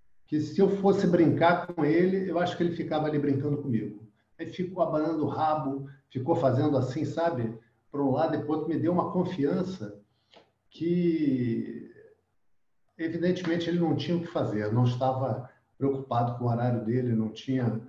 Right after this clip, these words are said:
não tinha nada que o pressionasse. Veja, apesar de estar magro, sujo, fedido,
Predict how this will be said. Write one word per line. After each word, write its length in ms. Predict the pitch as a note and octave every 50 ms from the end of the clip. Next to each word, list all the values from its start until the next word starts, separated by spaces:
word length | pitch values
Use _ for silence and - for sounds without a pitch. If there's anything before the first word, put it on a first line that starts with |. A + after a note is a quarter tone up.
| - _ _ _ _ _ _ -
não 220 | A2+ A2 A2+ A2+
tinha 840 | - - - - B2 B2 B2+ B2+ B2+ B2 A#2+ A#2 A2+ G#2+ G#2+ A2 -
nada 680 | A#2 B2 C#3 D3+ E3+ F3 E3+ - F3+ F3+ F3 F3 - - - _ _ _ _ _
que 80 | -
o 80 | C#3 -
pressionasse. 760 | - D3+ D3+ C#3+ - - D3 C3 A#2 A2+ G#2+ G#2 - - - - _ _ _ _ _ _ _ _ _ _ _ _ _ _ _ - _ _
Veja, 560 | - A2 D#3 E3+ C#3+ A2+ A2 G#2 - - - - - _ _ _ _ _ _ _ _ _ _ _ _ _ - -
apesar 400 | - - A#2+ C#3+ C#3 A#2+ E3+ -
de 120 | - - -
estar 640 | - - C#3 C3 B2+ A#2+ A2+ A2+ - - - - - _ _
magro, 680 | - B2+ B2 C3 D3+ E3 - F3 F#3 G#3 G3+ G3 - - - - _ _ _ _ _ _ _ _ _ _ _ _ _ _ _ _ _ _ _ _ _ _ _ _ _ -
sujo, 840 | - - - - - F#3+ G#3+ G#3 F3+ F3 G3 G#3+ A3 G#3 - - - - - - _ _ _ _ _ _ _ _ - - _ _ _ _ _ _ _ _ _ _ _ _ _ _ - - - -
fedido, 760 | F#3 G3 G#3 - C#3+ E3 F3 D#3+ B2+ A#2 G#2+ G2+ - - -